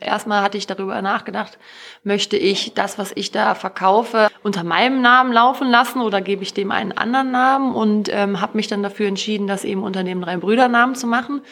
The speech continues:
Und dann war der nächste Schritt zu überlegen, möchte ich da auch eigene Kanäle, also, äh, Social-Media-Kanäle für aufmachen? Und es war so, dass ich für mich gemerkt habe, in meinem persönlichen Posten, also über Marie-Christine Frank, dass ich da sehr viel dann Arbeitscontent drin hatte.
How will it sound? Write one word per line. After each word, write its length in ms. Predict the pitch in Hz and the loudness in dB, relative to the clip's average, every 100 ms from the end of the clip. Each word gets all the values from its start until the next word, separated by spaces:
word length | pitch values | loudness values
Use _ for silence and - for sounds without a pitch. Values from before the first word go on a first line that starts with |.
| - - - - | -20 -20 -20 -8
Und 260 | 233 220 208 | -4 0 2
dann 400 | 220 285 285 233 | 2 0 -4 2
war 360 | 240 247 - | 4 4 2
der 120 | 220 | 0
nächste 320 | 220 233 240 240 | -2 -2 -4 -6
Schritt 220 | 247 247 | -6 -6
zu 80 | 240 | -4
überlegen, 560 | 214 220 233 233 226 - - - - _ | -2 2 2 0 -4 -10 -20 -20 -20 _
möchte 360 | 214 208 226 - | -2 -2 0 -4
ich 100 | - | 0
da 140 | 202 | 2
auch 160 | - - | 2 2
eigene 340 | 175 202 185 | 0 2 0
Kanäle, 480 | 175 180 175 240 311 | -2 -2 0 4 4
also, 420 | 208 190 170 165 - | 4 2 -4 -6 -8
äh, 80 | |
Social-Media-Kanäle 880 | 190 196 202 196 220 269 254 240 269 | -8 -6 -6 -6 -4 -6 -6 -6 -6
für 160 | 262 - | -6 -4
aufmachen? 600 | 277 285 277 294 311 294 | -4 -4 -6 -4 -8 -8
Und 520 | - 226 226 220 - | -4 -2 -2 -6 -10
es 160 | 196 214 | -8 2
war 240 | 233 240 | 4 4
so, 320 | 226 262 302 - - - | 2 0 0 -4 -20 -12
dass 160 | - 226 | -4 -2
ich 180 | - - | -2 -2
für 100 | 262 | -2
mich 220 | 269 - | -2 -2
gemerkt 380 | 285 277 294 302 | -2 0 2 0
habe, 160 | 285 | 0
in 180 | 240 233 | 2 2
meinem 220 | 214 208 | 2 0
persönlichen 580 | 202 190 202 294 330 262 | 0 -2 0 0 -2 -4
Posten, 300 | 254 262 254 | -2 -2 -2
also 160 | 202 196 | -4 -4
über 160 | 190 | -4
Marie-Christine 640 | 190 185 202 190 - 180 175 | -4 -4 -6 -8 -12 -12 -8
Frank, 400 | - 247 285 - | 0 0 0 -4
dass 260 | 202 - 190 | -4 -4 -10
ich 200 | 208 - | -10 -4
da 120 | 196 | -4
sehr 260 | 185 226 247 | 0 0 0
viel 180 | 254 | 0
dann 180 | 214 208 - | 0 -2 2
Arbeitscontent 1300 | 208 262 254 254 247 - - 247 262 262 254 254 247 | 4 6 6 2 0 -12 2 2 2 0 0 0 -2
drin 260 | 240 269 233 | -2 -2 -2
hatte. 480 | 254 254 269 294 | -2 -2 0 0